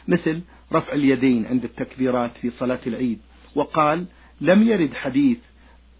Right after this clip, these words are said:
عن الرسول صلى الله عليه وسلم برفع يديه في التكبيرات، إنما العلماء استنبطوا ذلك وأخذوه بالقياس، مثل الرفع عند تكبيرة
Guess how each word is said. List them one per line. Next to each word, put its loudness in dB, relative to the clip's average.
عن 2
الرسول 0
صلى -2
الله -2
عليه -4
وسلم -2
برفع 0
يديه 0
في -2
التكبيرات، -2
إنما 6
العلماء 0
استنبطوا -2
ذلك -2
وأخذوه 0
بالقياس، -4
مثل -2
الرفع -2
عند 2
تكبيرة -2